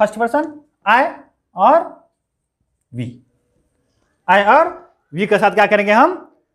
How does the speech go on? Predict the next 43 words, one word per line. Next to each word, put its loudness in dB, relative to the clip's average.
प्रयोग -2
करेंगे, -4
all -10
will -10
का -8
प्रयोग -14
करेंगे। -14
और 4
मत -6
आई 0
और -4
वी -8
के -12
साथ, -18
आई 2
मेरा 2
क्या 0
है, 0
फर्स्ट 0
पर्सन -2
सिंगल 2
नंबर 2
और -4
ये 2
फर्स्ट 0
पर्सन 0
प्लूरल -2
नंबर, -8
ये -2
इन -4
दोनों 2
के -4
साथ -2
हम -4
क्या -2
प्रयोग -4
करते -4
हैं, -8
साल -6
का -10
प्रयोग -16
करते -20
हैं। -20